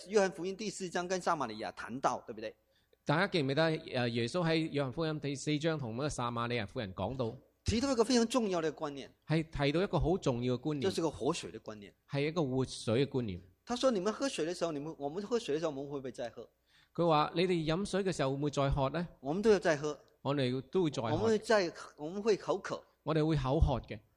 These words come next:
Speaker 1: 啊，但是呢，当神说，当我们有你这个活水的时候，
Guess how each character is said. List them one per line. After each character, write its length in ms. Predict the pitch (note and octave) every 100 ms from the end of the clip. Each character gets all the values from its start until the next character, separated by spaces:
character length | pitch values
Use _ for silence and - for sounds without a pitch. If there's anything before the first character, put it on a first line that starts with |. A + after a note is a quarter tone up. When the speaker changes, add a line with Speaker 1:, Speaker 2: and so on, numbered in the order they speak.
| _
Speaker 1:
啊， 120 | A#2
但 220 | - A3
是 180 | G#3 A3+
呢， 100 | F3+
当 260 | F3+ G#3+ G#3+
神 300 | - F3+ F#3
说， 180 | G#3 G3
当 200 | G#3 G#3+ D#3
我 80 | C#3
们 180 | C3 E3
有 240 | D3+ D3+
你 180 | C#3+ D3
这 100 | -
个 100 | C#3+
活 280 | - B2+ A3
水 160 | E3+
的 100 | B2+
时 160 | - C#3+
候， 240 | C#3+ C3